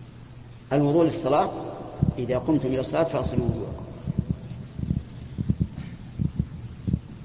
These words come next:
فعلى رأي الشيخ رحمه الله يستمر ويكمل ولا عليه، وهذا الذي نراه ونفتي به. على رأي الجمهور إذا قلنا: "يلا رح،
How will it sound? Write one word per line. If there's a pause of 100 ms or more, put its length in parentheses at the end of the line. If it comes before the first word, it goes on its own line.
(500)
فعلى
رأي
الشيخ
رحمه
الله
يستمر (260)
ويكمل
ولا
عليه،
وهذا
الذي
نراه (220)
ونفتي
به. (3000)
على
رأي
الجمهور
إذا
قلنا:
"يلا
رح،